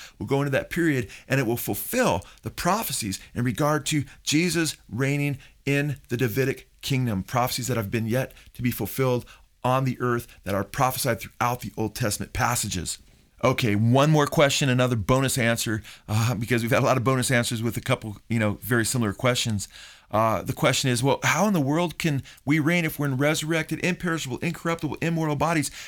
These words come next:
How do we reign over those who are in natural bodies? Well, keep in mind the topography will be changed. It'll become like Eden if you die at the age of a hundred or before a hundred, you're considered cursed. That's a young age to die.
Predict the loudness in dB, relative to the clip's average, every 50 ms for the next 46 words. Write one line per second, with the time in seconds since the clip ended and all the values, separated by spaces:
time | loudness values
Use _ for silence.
0 | -6 0 0 2 2 2 2 0 0 2 2 2 2 2 2 2 2 2 2 2
1 | 0 0 0 0 0 0 2 2 2 2 0 -2 -2 0 2 2 2 0 0 -2
2 | -4 -8 -12 -18 -20 -20 _ -12 -6 -4 -4 -2 0 0 0 2 2 0 0 -2
3 | -4 -4 -6 -2 0 0 0 0 0 -2 -2 0 0 0 0 0 0 0 0 0
4 | -2 -2 -2 -2 -2 0 -2 -2 0 -2 -2 -2 0 2 2 2 2 2 -2 -4
5 | -6 -12 -18 -12 -10 -8 -6 -2 0 2 2 2 2 2 0 0 0 0 0 0
6 | 2 2 2 2 0 -2 -6 -10 -12 -6 -4 -2 -2 -2 0 2 2 2 4 2
7 | 2 0 0 0 -2 -2 -2 -2 -2 0 0 -2 -2 -2 0 2 2 2 2 2
8 | 0 -2 -2 -2 -2 0 2 2 2 2 2 2 0 0 -2 -2 0 2 2 2
9 | 0